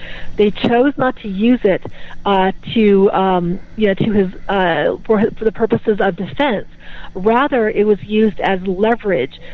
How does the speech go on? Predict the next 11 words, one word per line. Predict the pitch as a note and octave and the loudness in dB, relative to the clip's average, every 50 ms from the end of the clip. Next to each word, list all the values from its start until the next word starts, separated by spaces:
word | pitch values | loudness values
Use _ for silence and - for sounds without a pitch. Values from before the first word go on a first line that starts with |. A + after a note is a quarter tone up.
| - - - - - | -12 -12 -12 -8 -2
So | - G#3+ | -2 0
they | F#3+ A3 G#3+ G#3 G#3+ | 2 2 2 2 2
essentially | A3 G#3+ - B3+ B3 B3 - - C4 B3+ A#3+ | 0 0 -2 -2 -2 -2 0 0 0 0 2
had | A3 - A3+ G#3+ G#3 F#3+ | 0 0 0 0 0 2
made | G3 G#3 A3+ A3+ | 4 2 4 4
a | A#3+ | 2
decision | A3 A3 A3 G3+ - - A3 G#3 - - G#3+ G#3 G#3 G3+ F#3+ - - - - - - - - - | 2 0 -4 -4 0 0 0 0 0 0 0 0 0 -2 -4 -6 -10 -8 -8 -6 -6 -4 -2 2
to | A3 G3+ G3+ G3+ G3 G3 G3+ - F#3+ - | 2 4 4 6 4 4 2 0 -2 -2
bury | - G#3+ A3 A3+ A#3+ C4 C#4 C#4 | 0 2 4 4 4 4 4 2
the | A#3 B3 B3 - | 2 2 0 0
evidence, | - G#3+ A3 G#3+ A#3+ G#3+ G3 F3+ F3+ F3+ G3 | 0 0 0 2 2 2 2 2 0 0 -2